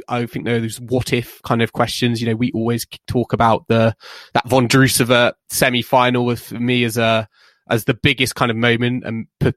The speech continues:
potentially missed opportunity, I feel, in her career to reach a, you know, a Grand Slam final. But, um, you know, certainly I think for British tennis, she has done, you know, she has done a lot. I think, you know, she has,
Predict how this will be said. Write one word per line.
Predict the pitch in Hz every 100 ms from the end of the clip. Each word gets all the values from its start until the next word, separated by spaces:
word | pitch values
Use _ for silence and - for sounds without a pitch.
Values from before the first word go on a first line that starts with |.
| -
potentially | 143 143 135 -
missed | 117 117 -
opportunity, | 120 123 - 113 -
I | 113
feel, | - 117
in | 104
her | 107
career | - 110
to | - 107
reach | 113 -
a, | 110 107 _ - - - -
you | 113
know, | 107
a |
Grand | 123 113 107
Slam | - 110
final. | 107 117 113 117 127
But, | 123 110 - 117
um, | 110 110 113
you | - 117
know, |
certainly | - 160 123 123
I |
think | 117 123 -
for | 110
British | 123 - 117
tennis, | - 107 107
she | - 113
has | 107
done, | - 113 107 110 _ _ _ _ _ -
you | 120
know, |
she | - 160
has | 143 131
done | 135
a | 120
lot. | 120 -
I | 107
think, | 113 110 -
you |
know, | 113
she | 113 - 120 113 117 123
has, | 117 113 110 -